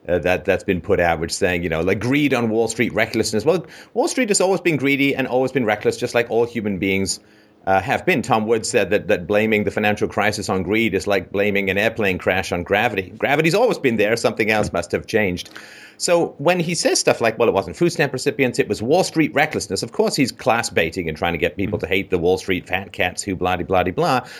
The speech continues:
you know, for the, the still probably hungover remnants of Occupy Wall Street, he's playing to that base. Uh, how would you push back against that characterization?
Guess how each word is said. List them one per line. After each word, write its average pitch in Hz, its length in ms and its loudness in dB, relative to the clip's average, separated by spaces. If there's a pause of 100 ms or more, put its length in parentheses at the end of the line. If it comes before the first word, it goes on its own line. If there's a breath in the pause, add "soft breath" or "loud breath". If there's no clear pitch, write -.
(140 loud breath)
you 131 80 2
know, 127 120 4
for 131 100 0
the, 123 220 2 (180 loud breath)
the 123 160 2
still 127 380 0
probably 107 400 0
hungover 110 440 2
remnants 104 460 0
of 101 160 2
Occupy 104 440 2
Wall 95 200 2
Street, 92 260 0
he's 95 160 -2
playing 104 280 0
to 95 80 -8
that 113 280 0
base. 92 360 2 (280 loud breath)
Uh, 104 100 2
how 202 160 0
would 208 120 -2
you 143 80 -4
push 143 160 0
back 101 240 -2
against 90 360 -2
that 85 180 0
characterization? 80 800 2